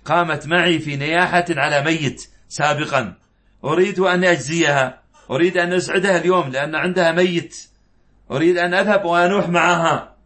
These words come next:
شو، قبل أن تبايع، هم؟ لأن النياحة صارت الآن محرمة، من بايعت صار محرم عليها النياحة، فهي رفضت ذكية، ها؟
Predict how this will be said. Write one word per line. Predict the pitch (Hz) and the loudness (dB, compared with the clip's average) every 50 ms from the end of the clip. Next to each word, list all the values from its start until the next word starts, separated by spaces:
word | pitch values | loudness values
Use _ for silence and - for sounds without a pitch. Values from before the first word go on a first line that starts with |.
| _ _ _ _ _ _ | _ _ _ _ _ _
شو، | - - 98 | -20 -20 -14
قبل | - - 160 185 180 190 196 | -4 0 0 0 0 0 -2
أن | 190 175 196 220 220 196 | 0 0 0 -2 -2 0
تبايع، | - 185 170 165 156 156 147 135 131 113 - - - _ _ _ _ _ _ _ _ _ _ - - | 0 0 2 2 2 2 2 0 0 -4 -6 -10 -16 _ _ _ _ _ _ _ _ _ _ -6 -2
هم؟ | 151 190 180 - - _ _ - | -2 -2 -2 -2 -10 _ _ -10
لأن | 113 113 104 107 | -8 -6 -6 -6
النياحة | 107 117 131 151 165 170 | -6 -4 -4 -4 -2 -2
صارت | 175 - 170 180 180 180 | -2 0 0 0 0 0
الآن | 170 170 185 196 | 0 0 0 0
محرمة، | 185 160 147 208 226 208 165 127 107 92 - - _ _ _ _ _ _ _ - | 0 0 -2 -2 0 0 -2 -4 -6 -10 -14 -16 _ _ _ _ _ _ _ -8
من | - 120 120 123 | -6 -6 -4 -2
بايعت | 123 190 214 226 233 226 220 254 277 269 - - - - - _ _ - - | 0 2 4 4 4 4 2 2 0 -2 -4 -12 -20 -20 -20 _ _ -20 -16
صار | - - 165 185 175 | -6 -2 0 0 0
محرم | 175 175 170 226 233 226 208 190 | 0 2 2 2 2 2 0 -2
عليها | 165 156 170 170 170 160 160 165 175 | -2 -2 -2 -2 0 0 0 0 -2
النياحة، | 175 151 139 139 131 127 - - - - - _ _ _ - _ _ - | -2 -4 -4 -4 -2 -4 -4 -6 -10 -20 -20 _ _ _ -20 _ _ -4
فهي | - 127 139 147 151 | -2 -2 0 0 2
رفضت | 156 160 160 147 131 120 113 - - | 2 2 0 0 -2 -2 -4 -6 -6
ذكية، | 120 135 - 196 202 175 127 107 - - - - - - - - - - - | -8 -6 -4 -2 -4 -2 -4 -6 -10 -12 -18 -20 -20 -20 -20 -20 -16 -6 -2
ها؟ | 139 180 214 220 214 | 0 2 2 0 -2